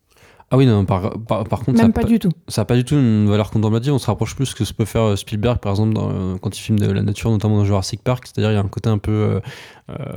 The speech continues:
Speaker 2: Parfois
Speaker 1: natu-,
Speaker 2: un peu hostile, peut-être ?
Speaker 1: Ouais, nature à la fois hostile, parce qu'effectivement, bah, il y a, c'est là-dedans que se trouvent les êtres hybrides, et on sait pas s'ils sont gentils ou méchants, parce qu'il y en a d'ailleurs qui sont, deviennent complètement, euh,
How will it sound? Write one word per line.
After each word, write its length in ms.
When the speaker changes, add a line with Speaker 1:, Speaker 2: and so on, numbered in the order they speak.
Speaker 2:
Parfois 260
Speaker 1:
natu-, 100
Speaker 2:
un 40
peu 40
hostile, 640
peut-être ? 340
Speaker 1:
Ouais, 180
nature 300
à 60
la 80
fois 160
hostile, 520
parce 200
qu'effectivement, 580
bah, 220
il 60
y 40
a, 220
c'est 160
là-dedans 320
que 120
se 140
trouvent 300
les 320
êtres 180
hybrides, 280
et 40
on 80
sait 160
pas 140
s'ils 180
sont 300
gentils 480
ou 60
méchants, 300
parce 120
qu'il 200
y 80
en 80
a 80
d'ailleurs 220
qui 140
sont, 180
deviennent 280
complètement, 520
euh, 140